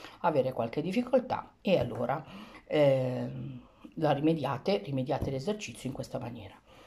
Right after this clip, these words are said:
Quando avete colorato tutto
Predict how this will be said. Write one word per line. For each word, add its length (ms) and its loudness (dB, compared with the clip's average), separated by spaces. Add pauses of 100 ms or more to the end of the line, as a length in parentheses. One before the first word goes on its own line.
(180)
Quando 500 2
avete 320 -2
colorato 720 0 (520)
tutto 560 0